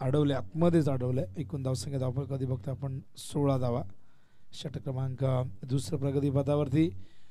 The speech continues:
अ, required rate आपण बघितलं तर चौसष्ट करायचे आहेत, म्हणजे बारा पूर्णांक आपण बघितलं तर इथून, अ, सातची गरज.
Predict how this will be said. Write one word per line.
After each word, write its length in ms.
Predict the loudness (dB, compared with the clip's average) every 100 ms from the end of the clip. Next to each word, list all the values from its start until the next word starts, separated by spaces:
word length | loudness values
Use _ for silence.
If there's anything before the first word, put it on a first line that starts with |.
| -14 -8
अ, 100 | -4
required 560 | -2 -2 -2 0 2
rate 180 | 4 2
आपण 220 | 0 -4
बघितलं 320 | -2 0 0 0
तर 60 |
चौसष्ट 680 | 0 -2 -4 -4 -6 -6 -8
करायचे 440 | -6 -4 -4 -6 -12
आहेत, 160 | -12
म्हणजे 440 | -8 -4 0 0 -2 -8 -12 -10 -8
बारा 260 | -4 -2 0
पूर्णांक 420 | 0 -2 -4 -4
आपण 260 | -4 -4 -4
बघितलं 300 | -4 -4 -4
तर 60 | -2
इथून, 340 | -4 -4 -4
अ, 260 | 0 0 -2 -6 -12 -16 -16 -16 -16 -16 -16 -18 -20 -20 -20 -20 -20 _ _ _ _ _ _ _ _ _ _ _ _ _ _ _ _ _ _ _ _ _ _ _ _ _ _ _
सातची 400 | -14 -8 -6 -6
गरज. 380 | -4 -2 -4 -6